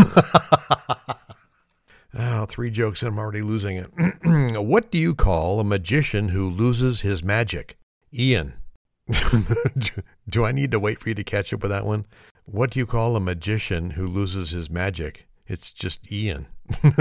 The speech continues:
right, I'm gonna let you all answer the next question, okay? 'Cause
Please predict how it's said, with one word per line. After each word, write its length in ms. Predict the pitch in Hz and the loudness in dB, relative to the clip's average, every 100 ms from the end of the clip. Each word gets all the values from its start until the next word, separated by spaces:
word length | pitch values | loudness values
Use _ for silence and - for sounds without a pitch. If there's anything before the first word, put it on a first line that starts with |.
| 127 - - - _ _ _ _ _ 123 | 0 -4 -10 -12 _ _ _ _ _ -4
right, 120 | 127 | 2
I'm 100 | 202 | 4
gonna 140 | 240 | 6
let 200 | 139 120 | 6 4
you 260 | 107 117 107 | 4 4 4
all 180 | 98 95 | 4 2
answer 320 | 107 104 107 | -4 -2 -2
the 80 | 92 | 0
next 220 | 90 - | -2 -4
question, 420 | 90 82 - 85 | -6 -6 -8 -8
okay? 260 | 87 104 98 | -6 -4 -4
'Cause 140 | 104 | -6